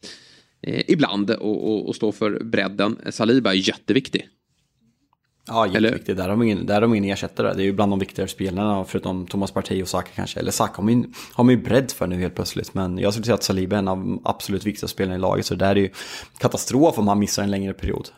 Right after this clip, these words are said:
Speaker 2: Eh, nu har man ett tacksam uppdrag mot Crystal Palace på söndag för att studsa tillbaka. Eh, vilket är jävligt viktigt för dem. Men nej, det här var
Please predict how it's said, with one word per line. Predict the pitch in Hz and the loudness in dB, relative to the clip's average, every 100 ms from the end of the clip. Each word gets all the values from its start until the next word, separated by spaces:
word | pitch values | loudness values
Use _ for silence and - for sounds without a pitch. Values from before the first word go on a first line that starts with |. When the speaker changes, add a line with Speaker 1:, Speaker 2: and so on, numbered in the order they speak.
| - | -8
Speaker 2:
Eh, | 98 | -4
nu | 98 | 0
har | 110 | 2
man | 113 | 2
ett | 113 | 2
tacksam | 117 - - 98 95 - - _ - | 0 0 0 0 -2 -12 -20 _ -8
uppdrag | - - - 101 | -8 -4 0 0
mot | 92 | -2
Crystal | - 92 95 | -6 -6 -4
Palace | - 95 95 - | 0 0 0 -2
på | |
söndag | 101 98 98 98 98 | -2 0 2 2 0
för | - | 0
att | 98 | -4
studsa | - - | -6 -8
tillbaka. | 101 92 95 - - - | -4 -2 -2 -2 -2 -4
Eh, | - 95 95 98 98 - | -6 -4 -6 -8 -8 -8
vilket | 98 - 90 | -8 -6 -4
är | |
jävligt | 92 92 92 92 | 0 0 0 -4
viktigt | 101 - - - | -6 -6 -6 -4
för | - - | -4 -4
dem. | 92 | -4
Men | 95 95 | -4 -4
nej, | 92 - 98 107 | -4 -2 0 0
det | 107 | 0
här | 107 | 2
var | 107 120 113 | 4 4 4